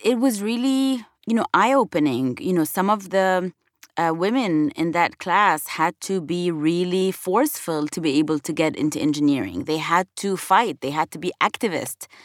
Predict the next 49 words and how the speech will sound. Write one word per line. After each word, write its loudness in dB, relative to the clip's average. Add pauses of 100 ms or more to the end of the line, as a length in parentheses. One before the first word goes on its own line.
(320)
And 2
when 2
they 2
were 2
in 0
class, 2
they -2
had 2
to -6
work -2
harder 2 (140)
to -2
not 4 (100)
be 2
kind -2
of -6
discredited -2
or, -4
or 0
looked -4
down -2
upon. -2 (260)
And -2
so -2
it -4
takes -2
a, 0 (160)
a 0
very 2
strong 2
resolve. 0 (320)
And -2
so -2
you 0
lose 2
a 0
lot 4
of -4
people -4
in -4
the -6
process. -2
You -2
lose 0 (300)
groups -2
that 2
may 2
not 2
be, 0